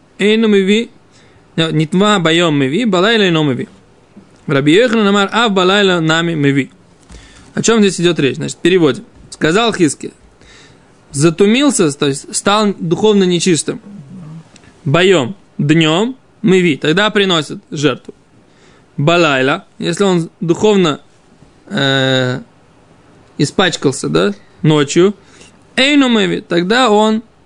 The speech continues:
не приносит жертву. А Раби Йоханан говорит, а в балайла нам меви. Раби Йоханан говорит, даже если он духовно испачкался ночью, всё равно он приносит жертву.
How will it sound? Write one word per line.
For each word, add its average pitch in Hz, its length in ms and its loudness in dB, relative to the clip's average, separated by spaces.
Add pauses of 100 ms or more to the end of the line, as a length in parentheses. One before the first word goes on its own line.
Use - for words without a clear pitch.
(280)
не 196 180 2
приносит 151 380 -2
жертву. 135 340 -8 (220)
А 139 120 -2
Раби 139 200 0
Йоханан 247 540 2
говорит, 262 400 0 (200)
а 277 200 0
в 262 80 -6
балайла 220 480 2
нам 165 200 -2
меви. 151 580 -4 (1500)
Раби 151 160 2
Йоханан 247 180 0
говорит, 254 200 2
даже 285 240 2
если 240 200 0
он 220 500 0 (200)
духовно 190 720 0 (280)
испачкался 190 760 -2 (1040)
ночью, 190 580 2
всё - 160 -2
равно 277 380 2
он 233 120 0
приносит 214 600 0 (100)
жертву. 139 400 -2